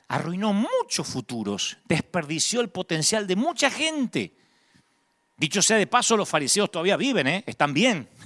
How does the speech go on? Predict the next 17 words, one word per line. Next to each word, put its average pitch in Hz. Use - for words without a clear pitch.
En 185
el 180
primer 202
siglo 262
uno 202
los 233
reconocía 190
por 185
sus 151
vestimentas, 190
por 151
sus 139
hábitos, 214
las 156
patillas 170
rizadas, 208
así, 233